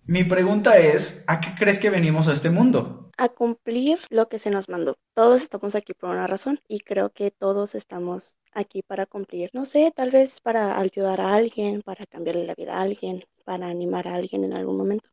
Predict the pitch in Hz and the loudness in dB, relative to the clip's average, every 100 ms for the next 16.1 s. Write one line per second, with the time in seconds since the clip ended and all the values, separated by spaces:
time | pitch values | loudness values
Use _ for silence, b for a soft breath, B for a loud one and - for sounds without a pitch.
0 | _ - 175 339 302 147 135 147 170 202 | _ 4 8 10 10 10 8 4 4 2
1 | 269 208 135 127 131 147 143 190 214 147 | 2 2 2 2 2 0 0 0 0 0
2 | 120 - 254 233 233 247 254 262 - 156 | -2 -2 -2 2 2 4 4 2 -2 -2
3 | 175 180 180 165 165 202 226 247 196 156 | 6 8 8 2 4 4 4 2 4 4
4 | 156 160 147 139 123 135 - - 196 - | 6 8 8 8 8 4 0 -8 -8 -8
5 | - - 165 175 214 214 185 185 175 180 | -6 4 6 10 10 10 10 10 10 10
6 | 165 170 156 147 143 135 143 135 127 120 | 8 8 6 6 6 8 8 8 8 8
7 | 120 117 113 120 151 - - - 208 190 | 8 6 4 2 -2 -6 -8 -2 0 -2
8 | 185 - - 226 320 370 359 320 180 170 | -8 -8 2 10 12 12 12 12 12 12
9 | 269 269 294 320 302 - 277 226 - - | 10 12 12 12 12 12 10 10 6 8
10 | 233 277 - 226 202 143 - - 147 196 | 10 10 10 10 12 10 6 0 4 8
11 | 196 202 202 214 220 220 262 233 233 247 | 10 8 8 12 12 12 12 12 12 12
12 | 285 247 180 170 180 180 175 190 220 220 | 12 12 10 8 8 8 8 8 10 6
13 | 214 208 240 - 196 220 - - - 165 | 6 8 8 10 8 8 6 -4 0 8
14 | 170 175 190 190 190 196 190 190 190 190 | 12 12 12 12 10 10 6 4 2 0
15 | - 180 165 160 147 180 202 156 160 - | 4 6 6 6 8 8 8 6 4 0
16 | - | -6